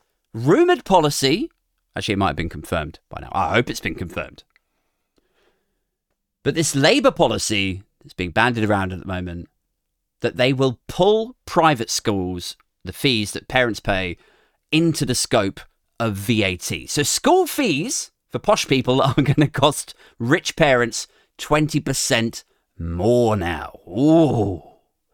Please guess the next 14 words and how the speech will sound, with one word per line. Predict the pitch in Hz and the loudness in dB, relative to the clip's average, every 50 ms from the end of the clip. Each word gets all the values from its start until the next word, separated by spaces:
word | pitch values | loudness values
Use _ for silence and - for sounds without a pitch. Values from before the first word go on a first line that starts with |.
| _ _ _ _ _ _ _ _ _ _ _ _ _ - | _ _ _ _ _ _ _ _ _ _ _ _ _ -12
And | - 98 92 151 | -12 -10 -10 -10
the | 165 151 | -12 -14
Tory | _ - - - 202 247 247 196 143 101 92 | _ -12 -4 0 2 4 4 4 2 -2 -4
press | _ - - 170 160 110 - - - - - - | _ -2 0 2 2 2 0 -4 -6 -6 -4 0
are | 120 104 95 85 80 76 73 - _ _ _ _ _ _ _ _ _ _ _ _ _ _ _ _ _ _ _ | 0 2 2 0 -2 -6 -10 -14 _ _ _ _ _ _ _ _ _ _ _ _ _ _ _ _ _ _ _
very | 80 80 82 92 104 120 285 311 247 156 113 92 | -14 -12 -12 -10 0 0 2 2 2 -2 -4 -6
cross | - - 165 - - - - - - - _ _ _ | -2 -2 0 0 0 -2 -2 -4 -6 -10 _ _ _
<laughs> | _ - | _ -4
about | 127 117 - 160 143 - 170 - 147 | -4 2 2 2 2 2 0 0 2
this. | 175 170 - - - - - _ _ _ _ _ _ _ _ _ _ _ - | 0 0 -2 -4 -14 -14 -14 _ _ _ _ _ _ _ _ _ _ _ 2
Goodness | 285 254 - - 123 - - - - | 2 2 2 2 -8 -8 -8 -8 -6
me, | 123 151 214 370 403 370 320 175 - - - _ _ _ _ _ _ _ _ - | -4 0 2 4 4 4 2 0 -2 -10 -18 _ _ _ _ _ _ _ _ -4
they | - 143 180 214 185 139 | 0 2 2 4 2 2
are | 135 - 151 123 110 98 92 82 | 2 2 4 2 2 0 -2 -8